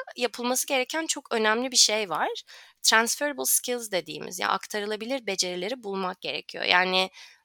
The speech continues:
bir adaya bakalım, Emre Türkiye'den Kanada'ya taşınırken Emre'nin gerçekten kuvvetli olduğu becerileri hangileri? Ve bu becerileri daha önce işte dijital pazarlama alanında kullanmış olabilir ama şimdi Kanada'da,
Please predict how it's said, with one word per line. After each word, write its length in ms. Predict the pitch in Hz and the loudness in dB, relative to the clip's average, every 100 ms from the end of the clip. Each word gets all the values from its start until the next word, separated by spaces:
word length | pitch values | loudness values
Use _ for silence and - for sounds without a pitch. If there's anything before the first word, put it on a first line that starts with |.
| _ _ | _ _
bir 140 | 214 196 | 0 2
adaya 420 | 202 202 202 196 | 6 10 10 8
bakalım, 380 | 165 - 156 - | 2 -2 -4 0
Emre 560 | 185 180 156 160 214 - _ | 0 0 2 2 2 -2 _
Türkiye'den 640 | - - 170 156 185 214 - | -14 -4 -4 0 0 -2 -8
Kanada'ya 340 | - 185 185 185 | -6 -4 -4 -6
taşınırken 720 | 180 - 156 143 - 247 359 - - _ 214 | -2 -2 -2 -10 -4 -4 -4 -12 -20 _ 0
Emre'nin 380 | 226 240 277 | 2 4 2
gerçekten 520 | 285 247 - - 269 277 | 2 2 2 2 0 0
kuvvetli 380 | 220 208 - | -4 -4 -2
olduğu 400 | 233 202 175 180 | -2 -2 -4 -6
becerileri 480 | 196 180 180 170 180 | -2 0 -2 -2 -2
hangileri? 680 | 220 185 180 - - - - - 226 | -2 -4 -4 -6 -6 -6 -6 -6 -6
Ve 80 | |
bu 120 | 233 254 | 0 2
becerileri 720 | 240 196 170 156 156 359 - _ 208 | 4 4 2 0 0 0 -4 _ 0
daha 220 | 214 240 | 4 4
önce 400 | 214 180 202 285 - - - | 4 2 2 2 -2 -12 -6
işte 100 | 196 | 4
dijital 240 | - 240 | 4 4
pazarlama 500 | 240 240 226 226 240 | 2 2 2 2 0
alanında 500 | 226 220 226 240 240 - - | 0 0 2 4 2 0 -10
kullanmış 460 | 190 160 170 - | -2 -2 0 -2
olabilir 260 | 202 175 220 | -4 -6 -4
ama 160 | 359 | 2
şimdi 280 | 330 320 277 | 4 4 2
Kanada'da, 600 | - 247 294 214 - 277 | -4 0 0 0 -2 -4